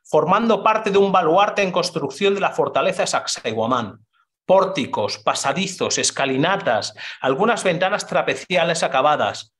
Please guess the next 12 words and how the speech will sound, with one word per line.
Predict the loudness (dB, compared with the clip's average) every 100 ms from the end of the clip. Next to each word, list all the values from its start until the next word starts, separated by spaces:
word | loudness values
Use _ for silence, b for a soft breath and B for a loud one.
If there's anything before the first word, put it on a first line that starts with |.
| _
otras | 0 2 2 0
inconclusas. | 0 2 0 2 0 0 0 -2 -6 _ B B
Al | -2 2
pie | 4
de | 4
los | 4 2
muros, | 2 2 2 0 -4
bloques | 2 4 4 2 0
sueltos | 2 2 2 2
de | 2
diverso | 2 2 2 0
tamaño, | 0 0 -4 -6 -10